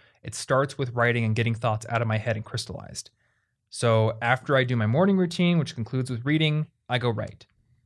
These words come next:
And after I finish writing, I'm not sure yet if it's gonna be an amount of time or if I need to do, like, a certain amount of words on a topic, or if I need to get to, like, a rough draft status on a script or something, then I can go do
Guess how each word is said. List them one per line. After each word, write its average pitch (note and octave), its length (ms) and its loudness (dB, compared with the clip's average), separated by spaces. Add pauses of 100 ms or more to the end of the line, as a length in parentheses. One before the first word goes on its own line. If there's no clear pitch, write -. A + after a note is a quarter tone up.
(420)
And A#2 140 -2
after C#3+ 380 2
I C#3+ 100 6
finish C#3 400 -2
writing, A#2+ 460 0 (240)
I'm C3+ 140 0
not C#3 160 0
sure C#3 160 -2
yet B2 160 4
if B2 100 -8
it's A#2 80 -10
gonna B2+ 180 -2
be A#2+ 120 -2
an A#2 80 0
amount A2 200 0
of A2+ 120 -6
time F3 560 2
or A#2+ 160 2
if A#2+ 120 -2
I A#2 60 0
need A2+ 160 0
to A2 80 0
do, A2+ 140 0
like, A2 280 -2 (520)
a A#2+ 60 -10
certain C3 220 -2
amount A2+ 160 0
of G#2 60 -2
words A2+ 240 -2
on A2 100 -2
a A2 60 -4
topic, E3 640 0
or A#2+ 80 -2
if A#2 100 -4
I A2+ 60 -2
need G#2+ 120 0
to G#2 60 -4
get G#2 220 -6
to, C3 100 -4
like, A2 200 -2
a A2 80 -4
rough A#2 260 0
draft A2+ 280 0
status A#2+ 600 -2
on A2 420 0
a A2+ 80 -6
script D#3 380 -2
or B2+ 40 -8
something, C#3+ 520 -2 (360)
then B2+ 280 2
I B2+ 80 4
can A#2+ 200 -2
go A2 200 2
do G#2+ 480 0